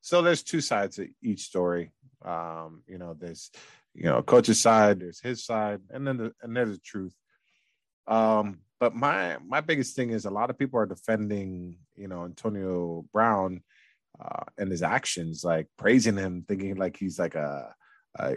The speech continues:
a godsend and, you know, thinking he's, uh, I don't know. Uh, I don't know how to explain it, but people are, like, defending his actions. And you know what?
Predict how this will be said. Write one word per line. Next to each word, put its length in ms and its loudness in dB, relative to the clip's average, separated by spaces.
a 160 -2
godsend 920 4
and, 280 -4
you 80 -6
know, 520 -4
thinking 540 2
he's, 560 2
uh, 460 2
I 120 0
don't 120 6
know. 220 6
Uh, 380 2
I 40 -4
don't 120 0
know 80 2
how 220 0
to 60 4
explain 480 -2
it, 140 -6
but 140 -2
people 260 2
are, 160 8
like, 160 2
defending 500 -2
his 200 -6
actions. 540 -4
And 460 0
you 80 -2
know 140 6
what? 240 8